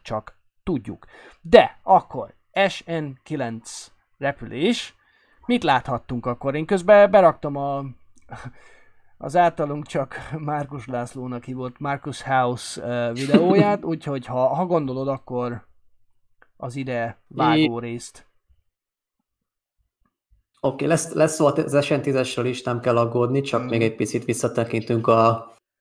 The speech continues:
Speaker 2: az elmúlt napok eseményére a kilencessel kapcsolatban.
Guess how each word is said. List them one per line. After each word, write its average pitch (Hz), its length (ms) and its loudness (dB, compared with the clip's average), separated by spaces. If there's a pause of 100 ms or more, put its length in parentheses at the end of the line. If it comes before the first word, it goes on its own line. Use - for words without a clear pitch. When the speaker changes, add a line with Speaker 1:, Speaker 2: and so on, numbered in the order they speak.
(160)
Speaker 2:
az 117 260 -2
elmúlt 117 640 -2
napok 117 340 2
eseményére 120 580 0
a 117 80 2
kilencessel 117 600 0
kapcsolatban. 135 840 2